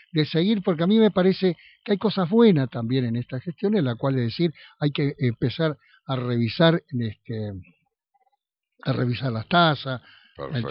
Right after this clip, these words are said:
Speaker 1: hay, hay,
Speaker 2: Ujú.
Speaker 1: hay, hay, hay que, pero esto va a ir de la mano también con una política macroeconómica.
Speaker 2: Ujú.
Speaker 1: Si esto no
Speaker 2: Sin
Speaker 1: cambia
Speaker 2: duda,
Speaker 1: arriba,
Speaker 2: sin duda.
Speaker 1: no cambia
Speaker 2: Ujú.
Speaker 1: nada
Speaker 2: Ujú.
Speaker 1: abajo, al contrario, se profundizan los
Speaker 2: Ujú, ujú.
Speaker 1: problemas.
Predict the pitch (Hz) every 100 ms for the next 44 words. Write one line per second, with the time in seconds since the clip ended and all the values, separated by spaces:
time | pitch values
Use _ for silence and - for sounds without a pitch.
0 | 180 151 - 160 - 202 226 - 208 233
1 | - - 208 - 165 135 131 _ 190 233
2 | - 202 202 214 185 170 143 139 185 185
3 | 139 127 127 165 165 131 156 160 131 131
4 | 151 139 123 135 131 113 - 127 208 147
5 | - 90 175 202 233 254 - 180 - 170
6 | 160 151 151 151 123 - 82 82 78 226
7 | 247 196 165 160 254 240 151 127 123 113
8 | - 113 139 151 151 233 254 233 156 131
9 | 139 127 139 127 127 143 233 214 139 120
10 | 98 95 110 107 90 85 98